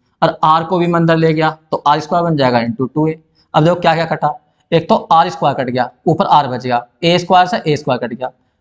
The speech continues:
तो फ़ोर बाई थ्री ऊपर अंडर root में आ गया ए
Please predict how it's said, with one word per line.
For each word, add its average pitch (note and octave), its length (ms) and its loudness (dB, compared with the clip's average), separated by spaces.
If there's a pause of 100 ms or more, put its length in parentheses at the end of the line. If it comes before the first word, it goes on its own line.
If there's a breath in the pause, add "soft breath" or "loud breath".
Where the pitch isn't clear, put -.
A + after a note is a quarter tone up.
(100)
तो D#3+ 80 2
फ़ोर G3 440 4
बाई F3+ 260 2
थ्री E3+ 300 0 (220)
ऊपर D#3+ 280 2
अंडर D#3 280 0
root D3 200 2
में C3 120 0
आ A#2+ 140 2
गया F#3 180 4 (200)
ए F#3+ 500 2